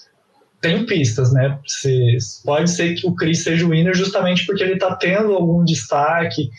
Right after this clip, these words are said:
em algum tempo, sendo que outras pessoas que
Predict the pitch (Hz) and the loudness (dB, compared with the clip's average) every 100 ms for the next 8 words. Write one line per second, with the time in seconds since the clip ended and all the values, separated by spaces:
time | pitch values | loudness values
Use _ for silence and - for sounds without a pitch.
0 | - - 147 147 156 156 156 175 214 208 | -8 -2 0 2 2 2 2 2 0 -4
1 | - - - 175 175 175 175 190 170 175 | -6 -12 -4 0 2 2 0 0 0 0
2 | 156 - 175 170 165 156 151 - - 139 | -2 -2 -2 -2 0 0 0 -2 -4 -6